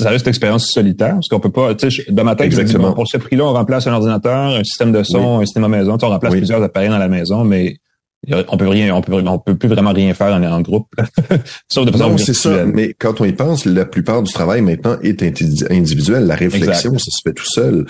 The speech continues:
Speaker 2: Puis l'avantage d'avoir un casque comme ça, tu pourrais être en contact. Les rencontres virtuelles avec des gens dans, avec des avatars,
Speaker 1: C'est vrai.
Speaker 2: euh, la démo avec le Quest Pro, euh, j'étais assez impressionné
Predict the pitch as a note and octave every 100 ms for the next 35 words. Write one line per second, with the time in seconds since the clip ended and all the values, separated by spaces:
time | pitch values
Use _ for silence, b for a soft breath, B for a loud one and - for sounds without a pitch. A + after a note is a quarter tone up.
0 | B B - F#2+ G#2 - F2 E2+ E2+ F#2+
1 | F#2 E2 A2 F#2 E2+ D#2 - F#2 - -
2 | D#2 D2 C#3 C#3 - - F#2 F2 C#3+ B2+
3 | F2 D2+ - C#2 F2 - B B B -
4 | - F2+ F#2+ G2 A#2 C3 C3 D#2+ G2 -
5 | D2 F2 B2 E2 D2+ D2+ D#2 E2 A2 A2+
6 | F2+ F#2+ G2+ G#2 E2 E2+ E2 E2 F2 D#2+
7 | - G2 C3 F2 B B E2+ E2 D#2+ D#2+
8 | E2+ F2 F#2 G#2 A2+ F#2 D#2+ D#2+ - F2
9 | - - - A2 C#3 - - D2+ D2 D#2+
10 | C2+ G2 - B2 C#3 - - F3 C3 F2+
11 | - F2+ - D#2 E2+ C#3